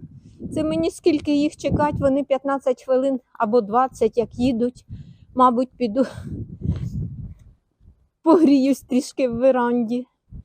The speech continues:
А Фенді наша спить. А дихається гарно. Легко так, знаєте.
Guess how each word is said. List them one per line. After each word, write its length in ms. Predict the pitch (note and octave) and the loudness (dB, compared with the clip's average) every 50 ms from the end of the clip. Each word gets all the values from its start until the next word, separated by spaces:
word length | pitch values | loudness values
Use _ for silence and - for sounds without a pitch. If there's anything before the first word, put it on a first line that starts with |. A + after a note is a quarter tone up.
| _ _ - - - _ _ _ | _ _ -20 -20 -20 _ _ _
А 140 | - D5 D5 | -4 -4 2
Фенді 380 | - - E5+ D5+ A4 - C#4 A#3 | 4 4 4 4 4 2 2 2
наша 300 | B3 B3+ - - A#3+ - | 0 -2 -4 -6 -8 -10
спить. 540 | - - - - A#3+ A3 - - - - - C4 B3 - - - - - - - - - - - - - - - - - - - - - - _ _ _ _ - - - - _ _ _ _ - - - - - - - - - _ - | -10 -12 -14 -14 -14 -12 -12 -14 -12 -12 -12 -10 -10 -10 -10 -10 -10 -10 -10 -10 -12 -14 -16 -18 -18 -18 -18 -18 -16 -16 -16 -18 -20 -20 -20 _ _ _ _ -20 -18 -18 -20 _ _ _ _ -14 -14 -12 -10 -8 -8 -8 -10 -10 _ -4
А 80 | B3 | -2
дихається 520 | G3+ G3+ C#4 C#4+ - G#4 F4 F4 - - G4 G4 D#4+ | 0 0 0 0 0 -2 -2 -2 -4 -6 -10 -8 -8
гарно. 640 | C4+ C#4 C#4 C#4 D4+ E4 - - - - - - - - - - - - - - - - - _ _ - B2+ | -6 -6 -4 -2 -2 0 0 2 2 0 0 -2 -4 -8 -10 -12 -12 -16 -18 -20 -20 -20 -20 _ _ -6 0
Легко 840 | - - G#3 A3+ B3 - - - - - - - - - - - - | 4 6 8 8 8 8 6 6 4 2 2 2 4 4 4 4 2
так, 140 | - - - | 0 -2 -4
знаєте. 580 | - - B3 B3+ B3+ A#3 A3 - - - - | -4 -4 -4 -4 -4 -6 -6 -6 -6 -6 -6